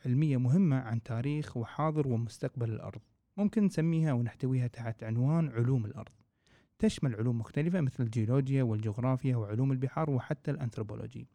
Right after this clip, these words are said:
واليوم نبتدي هذه السلسلة بعيون الجيولوجيا، فاستضيف الدكتور محمد النقي،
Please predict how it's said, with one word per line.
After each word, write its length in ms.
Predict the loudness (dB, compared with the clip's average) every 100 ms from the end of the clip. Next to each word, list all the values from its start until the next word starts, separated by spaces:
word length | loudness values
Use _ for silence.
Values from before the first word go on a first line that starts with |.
| _ _ _ _ _ _ _ _ _ _
واليوم 340 | 2 4 4 2
نبتدي 300 | 2 4 4
هذه 160 | 2
السلسلة 480 | 0 -2 0 2 2
بعيون 460 | 2 4 4 4 4
الجيولوجيا، 580 | 2 2 2 0 -2 -4
فاستضيف 580 | -4 -4 -2 -2 -2
الدكتور 360 | -2 -2 0 0
محمد 360 | 2 2 2 2
النقي، 400 | 0 0 -4